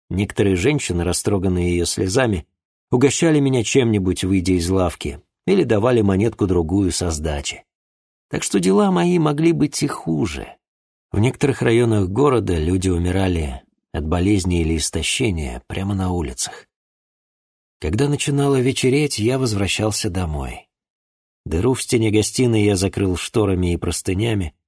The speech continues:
Они не спасали от сильного ветра, но поскольку погода стояла мягкая, единственное, что у нас еще оставалось хорошего, замерзнуть я не боялся. Еще я навел в квартире порядок, чтобы она обрела жилой вид, как раньше.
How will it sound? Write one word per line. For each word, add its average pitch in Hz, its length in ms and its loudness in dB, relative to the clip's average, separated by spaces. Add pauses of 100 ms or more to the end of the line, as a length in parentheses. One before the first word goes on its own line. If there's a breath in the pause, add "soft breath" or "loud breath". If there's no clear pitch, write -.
(560)
Они 131 180 0
не 156 120 2
спасали 127 500 0
от 87 120 -4
сильного 98 380 2
ветра, 123 420 0
но 76 320 -6
поскольку 92 480 -2
погода 95 360 0
стояла 95 420 -2
мягкая, 90 680 -4 (340)
единственное, 71 680 -4
что - 200 -6
у 67 40 -4
нас 67 200 -4
еще 73 220 -6
оставалось 69 480 -4
хорошего, 85 540 -4 (560)
замерзнуть 131 580 0
я 110 160 2
не 101 100 0
боялся. 92 640 -2 (800)
Еще 147 220 -2
я 165 140 2
навел 147 280 2
в - 80 -10
квартире 123 420 0
порядок, 104 640 0
чтобы 85 340 -4
она 90 160 0
обрела 92 380 0
жилой 87 320 -2
вид, 92 320 -4
как - 240 -12
раньше. 85 480 -6